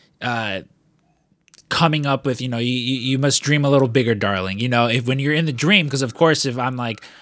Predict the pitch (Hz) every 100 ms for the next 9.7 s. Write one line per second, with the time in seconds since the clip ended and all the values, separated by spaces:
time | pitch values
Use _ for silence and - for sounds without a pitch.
0 | - - 123 135 135 139 139 127 - -
1 | 143 110 104 - _ - 123 135 131 139
2 | 123 113 - 131 107 98 _ _ _ -
3 | 131 135 151 160 151 143 151 156 156 151
4 | 127 139 147 151 156 - 135 117 143 147
5 | - 135 - 160 156 123 - 120 113 113
6 | 117 _ _ _ _ - 139 127 120 117
7 | 123 135 160 160 156 151 170 170 160 -
8 | 156 156 135 110 113 139 156 143 156 123
9 | 135 127 120 135 123 120